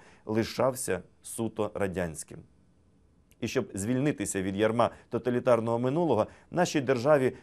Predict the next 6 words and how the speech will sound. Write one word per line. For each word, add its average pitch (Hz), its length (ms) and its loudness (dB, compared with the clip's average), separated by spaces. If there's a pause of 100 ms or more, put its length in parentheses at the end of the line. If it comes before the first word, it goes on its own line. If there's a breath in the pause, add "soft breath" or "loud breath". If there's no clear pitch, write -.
доводиться 135 540 4
проходити 127 640 -2
через 123 400 -4
цілий 123 340 -2
ряд 113 200 2
випробувань. 107 600 -4